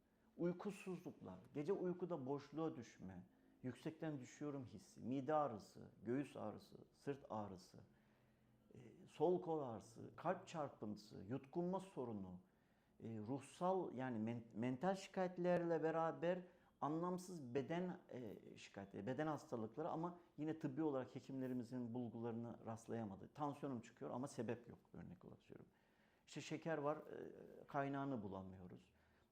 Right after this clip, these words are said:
İltihaplı romatizma gibi bi-, bilmem ne. Yani bu tarz şeylerle çok ciddi ölçüde karşılaşıyoruz. E,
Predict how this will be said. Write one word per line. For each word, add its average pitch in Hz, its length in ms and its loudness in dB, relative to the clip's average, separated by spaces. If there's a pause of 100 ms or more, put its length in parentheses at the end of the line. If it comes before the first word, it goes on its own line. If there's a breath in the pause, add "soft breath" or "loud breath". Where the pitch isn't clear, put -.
İltihaplı 147 540 2
romatizma 113 680 -4 (100)
gibi 104 280 -8
bi-, 131 240 -8
bilmem 113 340 -2
ne. 117 60 -4
Yani 143 240 0 (360 loud breath)
bu - 40 -20
tarz 185 180 -2
şeylerle 190 420 0
çok 190 220 -10
ciddi - 200 -6
ölçüde 185 340 -2
karşılaşıyoruz. 165 880 -2 (500 loud breath)
E, - 60 -8